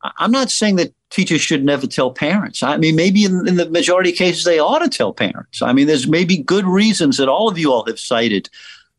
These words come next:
uh, to do it. Although I have to say, uh, Amani's example of that abusive, uh, family where the teacher says, "Whoa, I don't know if I wanna tell that dad, uh, this information I have." But, but, but in the end, it seems to me we need to trust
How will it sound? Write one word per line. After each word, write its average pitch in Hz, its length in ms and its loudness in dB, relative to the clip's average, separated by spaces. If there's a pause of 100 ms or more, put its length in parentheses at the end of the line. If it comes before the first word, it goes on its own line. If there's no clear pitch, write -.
uh, 113 400 0
to 123 160 -2
do 123 160 2
it. 123 60 0
Although 143 240 2
I 147 60 -4
have 180 120 -6
to 151 100 -8
say, 151 220 -2
uh, 127 160 0
Amani's 139 520 0
example 123 580 -2
of 98 80 -4
that 104 160 0
abusive, 120 580 -2 (260)
uh, 104 360 0
family 123 560 0
where 101 160 0
the 101 100 -2
teacher 123 320 -2
says, 104 220 -2
"Whoa, 120 360 2
I 135 120 0
don't 160 100 0
know 139 100 2
if 135 80 -2
I 127 80 2
wanna 151 300 0
tell 120 300 -2
that 110 220 -4
dad, 107 520 0 (540)
uh, 117 140 0
this 113 200 -2
information 104 560 0
I 104 60 0
have." 113 140 0
But, 175 120 0
but, 226 200 0
but 247 100 2
in 254 100 2
the 277 140 2
end, 285 140 0
it 240 60 0
seems 330 260 -2
to 240 80 2
me 208 180 4
we 160 180 2
need 143 240 2
to 110 80 0
trust - 760 -2